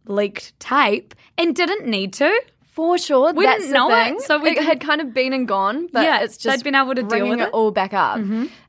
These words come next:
Speaker 2: Anyway, so Pamela Anderson is the blonde beach babe from
Speaker 1: Yeah.
Speaker 2: the nineties show Baywatch. Literally, I knew Baywatch from watching Friends, and Joey and Chandler are sitting there like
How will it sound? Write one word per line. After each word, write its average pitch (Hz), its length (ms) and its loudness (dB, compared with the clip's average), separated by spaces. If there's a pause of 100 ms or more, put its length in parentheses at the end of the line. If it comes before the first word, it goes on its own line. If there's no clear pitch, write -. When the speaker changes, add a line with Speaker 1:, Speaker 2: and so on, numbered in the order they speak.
Speaker 2:
Anyway, 220 460 0 (220)
so 269 200 2
Pamela 285 320 0
Anderson 226 640 -2
is 202 360 -2 (100)
the 208 60 -6
blonde 196 300 -2
beach - 240 -8
babe 147 320 -2
from 180 300 -2 (100)
Speaker 1:
Yeah. 175 120 2
Speaker 2:
the 170 60 0
nineties 175 360 -4
show 170 120 -2
Baywatch. 165 600 0 (220)
Literally, 247 400 2
I 208 140 4
knew 240 200 2
Baywatch 175 340 4
from 180 200 -6
watching 175 320 -4
Friends, 180 440 -4
and 190 160 -4
Joey 151 220 -4
and 165 100 -8
Chandler 156 300 -6
are 135 140 -4
sitting 151 300 -6
there 143 180 -2
like 143 420 -6